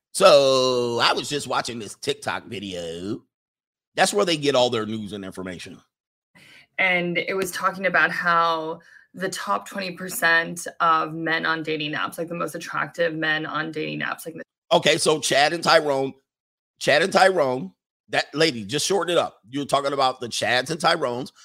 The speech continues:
Speaker 1: Again, this, this community has been on this for ten years. You're, you're behind a good ten years. It's, it's twenty and twenty-two. These men have been talking about this since twenty twelve,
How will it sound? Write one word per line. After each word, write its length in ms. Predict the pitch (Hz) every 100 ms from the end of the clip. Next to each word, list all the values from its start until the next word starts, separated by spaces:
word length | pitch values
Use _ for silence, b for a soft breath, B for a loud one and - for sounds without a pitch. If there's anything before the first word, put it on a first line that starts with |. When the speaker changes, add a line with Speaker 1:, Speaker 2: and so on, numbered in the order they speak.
| b
Speaker 1:
Again, 400 | 247 185 143 78 - _ _ _ _
this, 360 | 123 190 240 - _ _ _
this 180 | 131 208
community 600 | 196 185 202 151 101 95 _ _ _ _ _
has 180 | 143 147
been 240 | 135 151 139
on 260 | 147 180 160
this 380 | 117 107 - - _ _
for 140 | 165 175
ten 360 | - 185 196
years. 260 | 185 170 123
You're, 260 | 185 185 147
you're 200 | 180 233
behind 600 | 170 139 175 185 139 123
a 100 | 139
good 220 | 139 151
ten 200 | - 151
years. 380 | 139 127 82 - _ _ -
It's, 200 | 160 - _ _ _ _ _ _ -
it's 180 | 180 -
twenty 320 | 190 226 233
and 100 | 208
twenty-two. 560 | 190 175 160 120 113 - b
These 200 | 180 214
men 160 | 196 185
have 80 | 170
been 120 | 156
talking 260 | 165 156 143
about 200 | 131 -
this 160 | 123
since 160 | 117 110
twenty 280 | - 123 139
twelve, 480 | 131 117 110 107